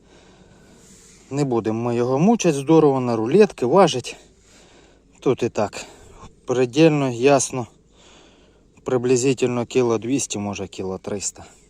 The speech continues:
Ну, хороший, хороший такий, почищений, карпюк, гарнюк. Ну, покльовка була така сумасшедша, просто сумасшедша.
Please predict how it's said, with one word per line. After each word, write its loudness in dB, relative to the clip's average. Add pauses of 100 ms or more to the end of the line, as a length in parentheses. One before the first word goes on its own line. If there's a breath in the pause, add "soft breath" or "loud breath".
(140)
Ну, 0
хороший, -2
хороший -2
такий, -12
почищений, -4
карпюк, -4
гарнюк. -4 (380 loud breath)
Ну, 2
покльовка 6
була 4
така 0 (260)
сумасшедша, 4
просто 0
сумасшедша. -12